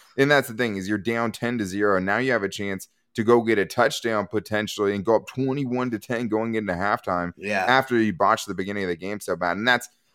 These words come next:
Speaker 1: what hurts even more because this was the second of the big, giant missed opportunities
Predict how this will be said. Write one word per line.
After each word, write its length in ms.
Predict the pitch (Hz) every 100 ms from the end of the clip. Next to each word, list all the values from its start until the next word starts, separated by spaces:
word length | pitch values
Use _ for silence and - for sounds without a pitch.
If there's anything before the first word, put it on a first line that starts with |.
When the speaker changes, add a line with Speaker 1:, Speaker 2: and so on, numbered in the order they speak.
| _ -
Speaker 1:
what 140 | 170
hurts 260 | 139 135 127
even 160 | 107
more 200 | 104 98
because 160 | 87 90
this 180 | 107 107
was 100 | 101
the 80 |
second 400 | 95 113 107 104
of 100 | 98 92
the 80 | 85 76
big, 240 | 113 95
giant 320 | 85 92 92
missed 220 | 95 92
opportunities 560 | 92 90 - 101 98 90